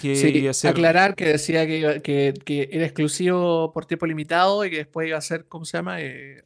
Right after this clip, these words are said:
Speaker 1: Iba a salir en
Speaker 2: disponible,
Speaker 1: P C y
Speaker 2: disponible
Speaker 1: no,
Speaker 2: en P C.
Speaker 1: y, y,
Speaker 2: Y todos como, "Viejo, sí, <laughs> onda,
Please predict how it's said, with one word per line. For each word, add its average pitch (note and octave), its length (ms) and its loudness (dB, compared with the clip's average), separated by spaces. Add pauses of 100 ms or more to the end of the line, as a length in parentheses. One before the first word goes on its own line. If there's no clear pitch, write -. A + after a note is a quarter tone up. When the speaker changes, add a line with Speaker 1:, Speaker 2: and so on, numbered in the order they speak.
(120)
Speaker 1:
Iba C#3 180 0
a C#3 40 0
salir D3 220 4
en D3+ 100 2
Speaker 2:
disponible, - 80 -6
Speaker 1:
P C#3+ 100 -2
C - 180 0
y E3+ 100 2
Speaker 2:
disponible D#3+ 240 4
Speaker 1:
no, F#3 60 6
Speaker 2:
en E3+ 60 2
P D#3 120 2
C. D3 320 2
Speaker 1:
y, - 880 -10
y, C3 200 4
Speaker 2:
Y C3+ 60 2
todos E3 300 4
como, D#3 300 4
"Viejo, E3 320 0
sí, C#3+ 160 -4
<laughs> - 220 -10
onda, D3+ 360 2